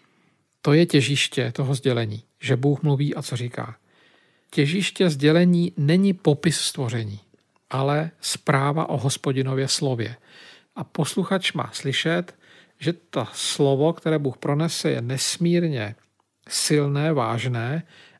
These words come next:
a že jakmile Bůh začne mluvit, vždycky se něco bude dít. Na počátku té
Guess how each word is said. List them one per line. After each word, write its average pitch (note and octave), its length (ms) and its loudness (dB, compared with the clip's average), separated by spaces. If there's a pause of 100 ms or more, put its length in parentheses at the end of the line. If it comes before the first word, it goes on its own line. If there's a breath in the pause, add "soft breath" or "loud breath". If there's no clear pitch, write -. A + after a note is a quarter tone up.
a E3 60 -4
že C3+ 240 -2
jakmile G#3 440 4
Bůh E3+ 200 2
začne D#3+ 260 0
mluvit, B2+ 360 -2
vždycky D#3 500 0
se - 140 -4
něco B2+ 220 -4
bude C3+ 200 0
dít. A#2 280 -10 (960 soft breath)
Na C3+ 140 2
počátku G3+ 960 2
té C3+ 380 2